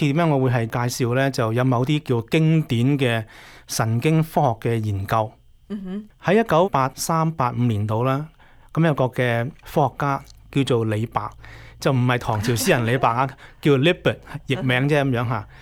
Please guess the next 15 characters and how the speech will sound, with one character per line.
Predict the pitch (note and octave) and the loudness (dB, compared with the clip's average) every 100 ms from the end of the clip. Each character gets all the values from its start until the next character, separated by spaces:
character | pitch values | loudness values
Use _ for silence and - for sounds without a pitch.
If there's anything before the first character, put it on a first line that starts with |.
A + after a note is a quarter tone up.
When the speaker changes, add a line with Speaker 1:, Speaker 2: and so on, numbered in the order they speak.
| - | -4
Speaker 1:
咁 | G3 A#3 | 0 2
佢 | E3 F#3 | 4 4
呢， | G3+ | 2
攞 | - B2+ D3 | 2 0 2
嗰 | D#3+ | 0
啲 | E3 C#3+ | 0 -2
叫 | B2 A2+ | 0 -2
做 | A2 | -2
係 | A#2+ | -2
E | D3+ C#3+ | -2 -2
E | C#3+ | -4
G | - C#3+ C3+ | -2 0 0
啦， | B2+ A#2+ | -2 -4
Speaker 2:
嗯。 | |
Speaker 1:
就 | - A2+ A2+ | -4 -4 -4